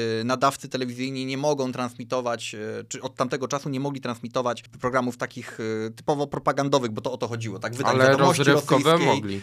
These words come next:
Speaker 1: Rozrywkowe mogli, rozrywkowe ciągle mogli, mm, e, jakieś seriale ciągle mogli, to, to nie było problemem. Natomiast później to jeszcze bardziej zaostrzono, e,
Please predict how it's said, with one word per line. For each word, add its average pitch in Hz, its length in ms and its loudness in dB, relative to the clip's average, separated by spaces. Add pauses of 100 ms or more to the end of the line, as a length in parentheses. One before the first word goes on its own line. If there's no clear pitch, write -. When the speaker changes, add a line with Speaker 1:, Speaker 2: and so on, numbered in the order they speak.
Speaker 1:
Rozrywkowe 139 520 4
mogli, 110 300 2
rozrywkowe 165 460 0
ciągle 151 280 -4
mogli, 120 420 -6 (400)
mm, 135 280 -8
e, 127 220 -2
jakieś 120 260 -6
seriale 165 420 4
ciągle 185 280 0
mogli, 175 260 0
to, 185 120 -2
to 180 120 -4
nie 175 120 -2
było 127 160 2
problemem. 117 560 -2 (380)
Natomiast 190 520 0
później 196 440 0
to 175 80 2
jeszcze 170 180 0
bardziej 151 240 2
zaostrzono, 165 760 2
e, 131 40 -2